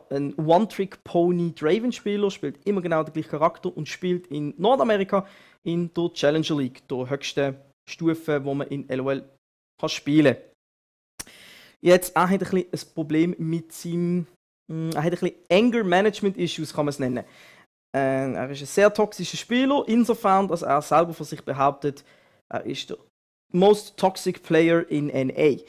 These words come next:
Wie ist es dazu gekommen? Eben, ähm, er spielt immer nur den gleichen Charakter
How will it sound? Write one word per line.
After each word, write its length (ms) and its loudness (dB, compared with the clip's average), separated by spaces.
Wie 100 2
ist 120 6
es 60 -8
dazu 240 0
gekommen? 460 4
Eben, 300 0
ähm, 360 0
er 240 2
spielt 260 -4
immer 140 -4
nur 120 -2
den 100 -6
gleichen 180 0
Charakter 500 2